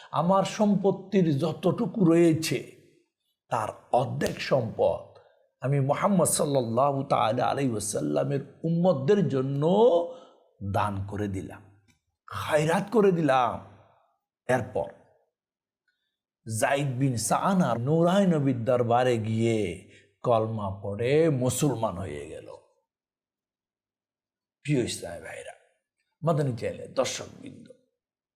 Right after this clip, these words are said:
আজকে এই ঘটনা থেকে আমাদের কি শিক্ষা? আমাদের আজকে ছেলে মেয়েরা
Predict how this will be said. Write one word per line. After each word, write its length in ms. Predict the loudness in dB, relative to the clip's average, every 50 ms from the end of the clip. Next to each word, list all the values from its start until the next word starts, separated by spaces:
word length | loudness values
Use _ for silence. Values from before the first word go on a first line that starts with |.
| _ _ _ _ _ _ _ _ _ _ _ _ _ _ _ _ _ _ _
আজকে 480 | -8 -6 -6 -6 -6 -2 -2 -2 -2 0
এই 260 | 0 0 2 2 2
ঘটনা 420 | 2 0 0 0 -2 -2 -2 -2 -2
থেকে 320 | 0 -2 -4 -2 -2 -2
আমাদের 540 | -2 -2 -2 -4 -4 -2 -2 -2 -4 -4 -4
কি 140 | -6 -6 -6
শিক্ষা? 560 | -6 -8 -14 -16 -18 -18 -10 -8 -6 -6 -6
আমাদের 400 | -8 -10 -8 -6 -6 -4 -2 -2
আজকে 320 | -2 -2 -4 -4 -4 -4 -4
ছেলে 360 | 0 0 0 2 4 2 2
মেয়েরা 520 | 2 -2 -2 0 2 2 2 2 0 -4